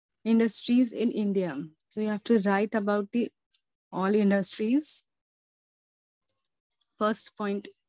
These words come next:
or first industries, textile industry. The textile industry forms fourteen percent of the total industrial production. It includes the power loom and the handloom industries.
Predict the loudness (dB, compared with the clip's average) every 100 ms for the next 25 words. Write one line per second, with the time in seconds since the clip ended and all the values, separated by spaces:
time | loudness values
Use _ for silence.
0 | _ _ -2 2 2 4 4 4 4 2
1 | 0 2 2 0 -4 -6 -2 0 0 0
2 | 0 -2 -2 -6 -8 _ _ _ _ _
3 | _ _ _ _ _ _ _ -6 -2 0
4 | 2 2 2 2 0 -2 -2 -4 -4 -6
5 | -4 -4 -6 -6 -4 2 4 4 4 0
6 | -2 -2 -2 -4 -4 -6 -2 0 0 0
7 | 2 4 4 4 2 0 -4 -2 -2 -2
8 | 0 0 -2 -4 -6 -4 -4 -2 0 2
9 | 2 2 4 2 0 -2 -2 0 -2 0
10 | 0 0 -2 -4 -4 -2 -4 -4 -2 0
11 | 2 4 4 4 2 -2 -4 -2 0 0
12 | -2